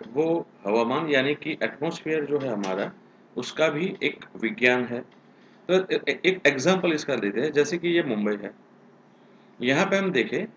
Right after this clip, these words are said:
ते उ-, के उसके पश्चिम में overall ये, तो मुंबई का अगर हम बात करें resident की, तो अगर यहाँ पे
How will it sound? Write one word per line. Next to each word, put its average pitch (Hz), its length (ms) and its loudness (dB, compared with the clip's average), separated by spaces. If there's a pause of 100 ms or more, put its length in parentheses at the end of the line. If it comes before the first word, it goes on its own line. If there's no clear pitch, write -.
(220)
ते 175 120 -2
उ-, 156 160 -6
के - 360 -2
उसके 156 340 -2
पश्चिम 175 600 0
में 101 260 -2 (680)
overall 151 500 4 (420)
ये, 135 300 0 (3000)
तो 202 380 2 (360)
मुंबई 151 400 6
का 185 500 0 (240)
अगर 156 220 0
हम 170 240 0 (140)
बात 123 280 2
करें 143 220 2
resident 120 500 -2
की, 147 220 -4
तो 170 160 -4
अगर 160 340 0
यहाँ 139 400 0
पे 117 240 4